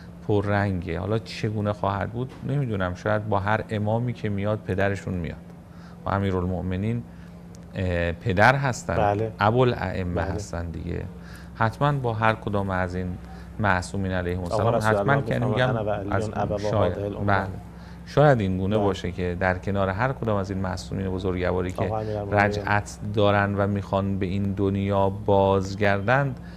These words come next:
Speaker 1: با تشریفاتی میان، حتماً امیرالمومنین علیه السلام تو اون تشریفات هستن.
Speaker 2: ای جان.
Speaker 1: حتماً، یعنی از باب گمان می‌گم و الا حتمی که ما اطلاعی از اون طرف نداریم.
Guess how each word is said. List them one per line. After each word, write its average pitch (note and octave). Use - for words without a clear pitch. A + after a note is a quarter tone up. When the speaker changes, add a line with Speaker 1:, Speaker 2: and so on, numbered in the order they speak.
Speaker 1:
با G#2+
تشریفاتی G#2+
میان، C3
حتماً A2+
امیرالمومنین G2+
علیه F2+
السلام F#2+
تو G#2
اون G2
تشریفات F2+
هستن. -
Speaker 2:
ای G#2
جان. -
Speaker 1:
حتماً، G2+
یعنی F#2
از F#2+
باب G2
گمان G2+
می‌گم E2+
و -
الا F2
حتمی G#2
که G2+
ما G2
اطلاعی G2
از G2
اون G#2+
طرف G#2
نداریم. F2+